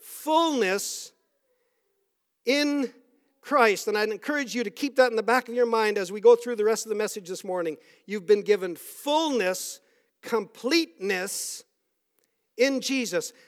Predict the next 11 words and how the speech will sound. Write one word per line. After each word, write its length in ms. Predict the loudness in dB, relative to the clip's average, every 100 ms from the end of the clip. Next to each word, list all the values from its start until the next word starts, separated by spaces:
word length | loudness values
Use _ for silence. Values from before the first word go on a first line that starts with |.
| _
Nothing 840 | -6 0 0 0 -2 -4 -2 -4
more 640 | -4 0 6 8 8 6 0
needs 320 | -6 -4 -6
to 140 | -10 -8
be 180 | -6 2
added 460 | 6 6 6 2
when 180 | 0 -2
something 480 | 0 0 0 -2 0
is 180 | -2 0
already 540 | 2 4 6 4 0
full. 500 | 4 6 6 2 -8